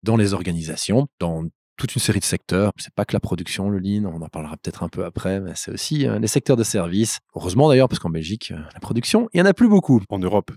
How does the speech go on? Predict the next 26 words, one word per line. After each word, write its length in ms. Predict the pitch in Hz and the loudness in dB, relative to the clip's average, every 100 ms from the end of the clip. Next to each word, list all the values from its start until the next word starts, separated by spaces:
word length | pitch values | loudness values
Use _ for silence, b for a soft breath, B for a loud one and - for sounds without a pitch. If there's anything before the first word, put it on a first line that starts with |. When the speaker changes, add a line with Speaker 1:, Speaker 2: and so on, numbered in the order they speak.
| _ | _
Speaker 1:
En 100 | 113 | 6
Europe, 400 | 139 131 147 - | 6 6 4 2
oui. 320 | 107 110 135 | 2 4 4
Ah, 320 | 113 277 339 320 | 4 4 4 2
ça 120 | 233 | 2
dépend. 380 | 226 - 135 156 | 2 4 4 4
Moi, 100 | 131 | 2
je 60 | |
suis 100 | - | 0
aussi 140 | 123 202 | 0 4
d'origine 280 | 175 156 165 | 4 4 4
polonaise, 460 | 143 135 143 180 | 4 6 6 4
je 60 | 160 | 2
l'ai 60 | |
pas 120 | 123 127 | 0 2
mentionné. 400 | 123 117 120 165 - _ _ _ _ | 2 4 4 4 0 _ _ _ _
Donc, 260 | - 101 - | -6 -6 -4
euh, 60 | 87 | -4
je 60 | |
suis 80 | - | -2
partenaire 400 | 104 - 104 107 | -2 0 2 2
pour 100 | - | 2
la 60 | 85 | 2
Belgique, 400 | 143 160 160 - | 4 4 4 4
la 100 | 127 | 2
France 400 | - 135 135 | 4 4 4